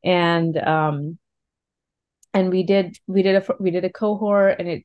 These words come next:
went really, really well. And we kept doing more and more cohorts and just loved it. I think the cohort-based experience is something that's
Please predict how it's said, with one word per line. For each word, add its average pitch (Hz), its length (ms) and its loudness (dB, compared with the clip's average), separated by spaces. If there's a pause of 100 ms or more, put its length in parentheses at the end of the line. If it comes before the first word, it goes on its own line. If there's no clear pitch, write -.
went 175 320 -8
really, 196 400 2
really 190 220 0
well. 170 340 2
And 165 200 -4
we 165 100 -6
kept - 280 -20
doing 160 340 -4
more 160 160 -4
and 160 100 -6
more 156 140 -4
cohorts 156 760 -4
and 156 180 -2
just 160 240 -10
loved 160 380 0
it. 170 220 0 (540)
I 185 80 -4
think 190 180 0
the 180 60 0
cohort-based 196 680 -2
experience 165 720 -4
is 175 140 -10
something 175 340 -8
that's - 460 -6